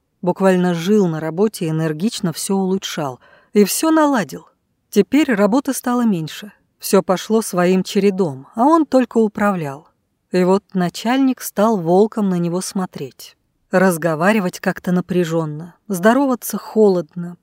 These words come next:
проявлять безразличие демонстративно. И даже этот молодой сотрудник несколько раз в лоб спрашивал начальника, не хотят ли его уволить. Начальник отнекивался, но видно, что лицемерно.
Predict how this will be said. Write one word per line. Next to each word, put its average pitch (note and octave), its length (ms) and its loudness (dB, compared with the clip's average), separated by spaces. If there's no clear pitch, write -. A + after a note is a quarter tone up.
проявлять A#3 480 4
безразличие G3 960 0
демонстративно. F3 1000 -4
И F#3+ 100 2
даже F3+ 300 2
этот F3+ 280 -2
молодой F#3 380 0
сотрудник G3+ 640 -6
несколько G3 480 -4
раз A3+ 180 -4
в F3 100 -6
лоб G#3+ 260 2
спрашивал E3 640 -4
начальника, E3 800 -6
не G3+ 200 0
хотят C4 360 -4
ли A#3 100 -2
его A#3 280 0
уволить. F#3 560 -4
Начальник F#3 600 -2
отнекивался, F3 800 -2
но A#3+ 240 0
видно, A3 480 -2
что - 180 -8
лицемерно. F3+ 800 -2